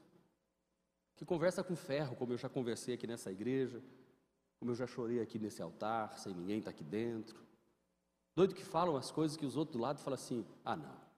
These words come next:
aí não." Porque crer e falar nos desafia a sair da lógica humana.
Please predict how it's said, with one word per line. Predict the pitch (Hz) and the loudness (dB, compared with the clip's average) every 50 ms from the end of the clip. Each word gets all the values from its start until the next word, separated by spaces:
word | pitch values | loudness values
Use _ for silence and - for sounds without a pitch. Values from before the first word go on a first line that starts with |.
| _ _ _ _ _ _ _ _ _ _ - | _ _ _ _ _ _ _ _ _ _ -8
aí | 107 107 120 131 | -4 -2 0 0
não." | 104 78 - - - - - - - _ _ _ _ _ _ _ _ _ _ _ _ _ _ _ _ _ _ _ _ _ _ _ _ _ _ - - - - _ - - - - - | 0 -2 -4 -10 -16 -20 -20 -20 -20 _ _ _ _ _ _ _ _ _ _ _ _ _ _ _ _ _ _ _ _ _ _ _ _ _ _ -20 -20 -20 -20 _ -20 -20 -18 -10 -4
Porque | - - 208 - | 0 4 4 6
crer | - - 190 226 254 233 | 8 8 8 10 10 10
e | 180 - | 8 6
falar | - 156 131 131 151 170 165 143 | 4 4 2 4 4 4 6 6
nos | 147 143 135 131 | 6 6 6 8
desafia | 143 180 175 175 170 160 - - 180 175 | 8 8 8 8 6 4 4 4 4 4
a | |
sair | 165 - 170 165 170 160 | 4 6 6 6 6 8
da | 165 | 6
lógica | 156 143 151 160 160 139 160 165 160 | 8 8 8 6 6 4 4 2 2
humana. | 151 143 135 143 147 127 110 104 | 4 4 4 4 4 2 0 -2